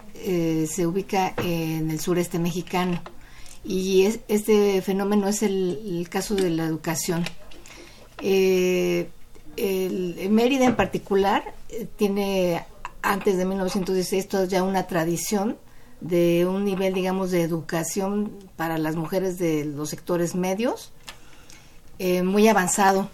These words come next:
¿sí? Aun cuando es en el centro, en la Ciudad de México, que es, están naciendo ya las primeras instituciones de educación m-, media, lo que podría ser ahora un, una secundaria, casi un bachillerato para las mujeres.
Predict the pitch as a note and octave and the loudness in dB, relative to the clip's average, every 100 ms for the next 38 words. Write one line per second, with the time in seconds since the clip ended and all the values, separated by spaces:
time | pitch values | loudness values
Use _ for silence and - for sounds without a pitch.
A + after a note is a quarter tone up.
0 | - G#3+ B3+ - E3 F3+ G3 G#3 G3 G3 | -4 0 0 0 2 2 2 2 2 2
1 | F#3 E3+ D#3+ D#3+ E3 F#3+ F3+ D#3+ F#3 F#3 | 2 4 4 2 0 0 0 0 -2 -2
2 | G3 F3+ E3+ E3 E3+ F3 F#3 F#3+ F3+ F#3+ | 0 0 0 -2 -2 -2 0 0 -2 -2
3 | - G3 G3 E3+ D#3+ - - G3+ F3+ F#3 | -2 -2 0 -2 -2 -8 -4 0 0 0
4 | E3+ D#3+ E3+ F3+ F3+ F3+ E3+ E3+ E3+ D#3 | -2 -2 0 -2 -2 -2 0 -2 -2 -4
5 | E3 E3+ E3+ D#3+ - F3 E3 D#3+ D3+ D#3 | -2 -2 -6 -8 -6 -4 -2 -4 -6 -6
6 | D3 F3 F#3 G#3 F3 F3+ G3 E3+ E3+ G#3 | -6 -4 -6 -6 -10 -8 -6 -4 -2 0
7 | C4+ F3 D#3+ - D3+ F3 E3 - - - | 0 -2 -8 -6 -6 -4 -6 -10 -14 -16
8 | - - - - D3+ E3 E3 E3 E3 D3+ | -20 -18 -16 -6 -2 0 0 -2 -4 -6
9 | - - F3+ F3+ F3 F3 E3+ E3+ E3+ E3 | -10 -8 -2 -2 -2 -2 0 2 0 -2
10 | D#3+ F3+ D#3+ - E3+ D#3 D#3 E3+ E3 G3+ | -4 -4 -4 -4 -4 -4 -4 -4 -2 -2
11 | A3 A3 C#4+ | -2 -2 -4